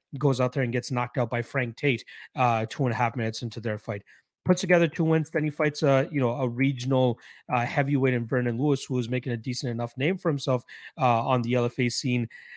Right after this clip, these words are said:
Uh, Vernon takes him down, ground and pounds him, gets him out of there within a round. Now, he's on a five-fight winning streak, Austin Lane, that is, but level competition, a little bit sketchy, right? The, the five and nines and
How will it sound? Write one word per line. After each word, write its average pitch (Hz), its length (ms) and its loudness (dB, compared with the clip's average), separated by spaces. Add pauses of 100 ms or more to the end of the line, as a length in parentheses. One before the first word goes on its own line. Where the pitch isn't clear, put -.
(260)
Uh, 131 220 -8
Vernon 135 320 4
takes 139 240 0
him 123 120 0
down, 123 260 4
ground 123 240 2
and 113 80 -2
pounds 117 260 0
him, 113 100 -4
gets 123 220 -2
him 120 60 -2
out 113 120 2
of 110 60 -2
there 113 100 2
within 110 300 -2
a 107 60 -4
round. 104 320 -12 (400)
Now, 135 180 8
he's 151 300 2
on 156 240 6
a 147 120 4
five-fight 151 640 0
winning 143 280 0
streak, 113 340 -4 (100)
Austin 113 380 -4
Lane, 113 200 -4
that 110 140 -4
is, 113 220 -4 (380)
but 139 180 6 (280)
level 135 200 0
competition, 160 600 0
a 180 100 -6
little 190 160 -2
bit 196 140 0
sketchy, 196 460 2
right? 123 360 0
The, 113 340 -2
the 110 200 -8 (100)
five 147 460 2
and 135 120 0
nines 131 540 2
and 113 180 -6